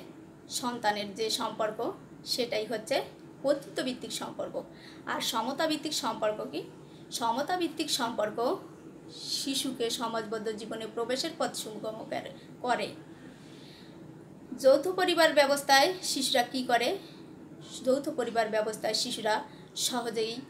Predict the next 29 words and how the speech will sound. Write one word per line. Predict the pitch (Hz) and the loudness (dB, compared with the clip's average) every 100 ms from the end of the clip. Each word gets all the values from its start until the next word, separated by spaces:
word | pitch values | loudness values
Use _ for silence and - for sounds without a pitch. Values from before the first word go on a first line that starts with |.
| - - | -10 0
অন্যের | 240 311 339 | 2 4 2
সাথে | 311 311 | 2 2
মানিয়ে | 247 220 240 311 | 2 2 2 2
চলার | 302 262 220 | 2 2 2
বিষয়টি | 208 214 220 214 | 0 -2 -2 0
আত্মস্থ | 214 - 175 240 | 0 0 -2 -4
করতে | 220 214 - - - - - | -6 -6 -8 -16 -8 -4 -2
শেখে। | - 226 220 214 - - - - | -2 -2 0 -2 -4 -14 -12 -2
তারা | 233 214 214 - - | 2 2 2 -4 -2
অন্যকে | 233 277 302 294 | 0 0 2 2
আপন | 311 277 269 | 2 0 0
ভাবার | 233 240 214 | 2 2 0
বিষয়টি | 214 202 214 214 254 330 - - | 0 -4 -4 -2 -4 -4 -10 -10
ও | 294 | -4
সহজে | - 220 226 226 | 0 0 0 2
আয়ত্ত | 214 208 220 | 2 2 -2
করে। | 220 214 269 311 - - - - - - - | 0 2 2 -2 -10 -16 -18 -18 -18 -16 -8
এছাড়া | 233 - 214 247 - - - - - - | -6 0 0 0 -4 -14 -18 -18 -18 -4
তারা | 240 214 214 - - - - - 233 | 2 4 4 0 -8 -18 -18 -8 0
পছন্দের | 220 - 220 220 214 208 | 0 0 -4 -2 -2 0
দ্রব্যাদি | 240 254 320 330 | 2 4 4 4
বা | 320 302 294 - - | 6 6 6 -4 -2
খাদ্যবস্তু | 247 240 233 220 - 226 226 277 - - - - - | 0 2 2 0 -4 -6 -6 -6 -10 -18 -18 -14 -8
অন্যের | 226 226 226 | -6 -2 0
সাথে | 226 214 220 | 2 0 -2
ভাগাভাগি | 240 220 226 220 | -2 -2 -2 -4
করে | 220 220 214 | -4 -4 -2
নেওয়ার | 220 220 | 0 0
মানসিকতাও | 208 214 254 - 214 233 | -2 -4 -4 -4 0 0